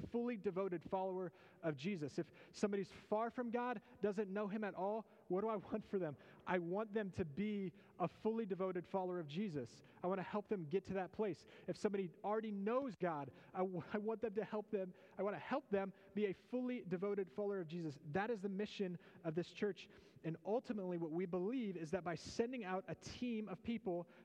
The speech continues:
to start another H two O church at another university where there is a clear need, there will be more people that are reconciled to Christ.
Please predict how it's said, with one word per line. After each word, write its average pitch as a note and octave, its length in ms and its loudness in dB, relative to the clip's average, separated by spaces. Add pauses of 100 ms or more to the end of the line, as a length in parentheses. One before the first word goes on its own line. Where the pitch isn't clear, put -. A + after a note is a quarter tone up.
to F#3 80 2
start G#3 400 0
another G3 460 0
H F#3+ 240 -2
two F#3 160 0
O D#3+ 40 2
church - 480 -4 (300)
at E3+ 100 2
another F#3 380 0
university E3 760 -2 (260)
where F3+ 140 4
there F3+ 140 2
is D#3+ 100 -2
a E3 60 0
clear G3+ 340 0
need, F3+ 340 0 (260)
there G3 140 4
will F#3 80 -2
be F3+ 280 0
more G3 420 2
people F3+ 540 -2 (220)
that F#3+ 120 4
are F3+ 120 0
reconciled F#3 640 0
to E3+ 80 -6
Christ. - 520 -4